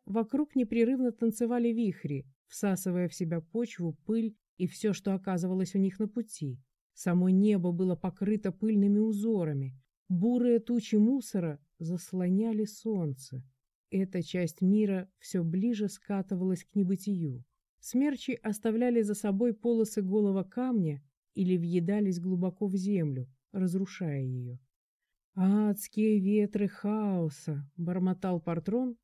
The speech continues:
и печально качал головой, словно видя в них предвестников еще худших перемен. Распад мира вокруг пугал Керрис, а постоянная близость Даврона — заставляла ее чувствовать себя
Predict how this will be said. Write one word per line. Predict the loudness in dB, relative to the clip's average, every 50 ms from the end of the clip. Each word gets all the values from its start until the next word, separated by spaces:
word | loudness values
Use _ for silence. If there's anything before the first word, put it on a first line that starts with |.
| _ _
и | -6 -4
печально | -2 -2 -4 -2 -2 -2 -2 0 0 -2
качал | -2 -2 -4 -4 -2 -2 0 0
головой, | 0 2 2 2 2 0 0 0 0 0 -2 -4 -6 _ _ _ _ _
словно | -8 -2 0 2 4 4 4 4
видя | 4 2 2 0 0 0 0
в | 2
них | 2 2 0 0 -4 _
предвестников | -4 -2 -2 0 0 -2 -2 -2 -2 -4 -4 -4 -6 -6 -2
еще | -2 -2 -2 -2 -4 -6
худших | -6 -6 -8 -10 -10 -10 -12 -14 -10 _
перемен. | -4 -4 -2 -2 -2 -2 -2 -4 -6 -8 -10 -14 _ _ _ _ _ _ _ _ _ _ _ _ _
Распад | -4 0 0 0 -2 -2 -2 -2 -2 0 2 2
мира | 4 4 4 2 0
вокруг | 0 -2 -4 -4 -4 -6 -6 -6 -8 _
пугал | -4 -2 0 2 2 2 2 0 -2
Керрис, | -4 -4 -4 -2 -2 -2 -4 -8 -10 -16 -20 _ _ _ _ _ _
а | _ -8 -4
постоянная | -2 -2 -2 0 0 0 0 2 2 2 2 2
близость | 2 2 2 2 2 2 0 2 2
Даврона — | 0 0 2 2 2 0 0 0 -2 -4 -6 _ _ _ -4
заставляла | -2 0 0 0 0 -2 -2 -2 0 0 2 2 2 2
ее | 4 4 2 2
чувствовать | 0 -2 -4 -6 -4 -4 -4 -2 -2 -2 -2
себя | -2 -2 -2 -2 -2 -4 -6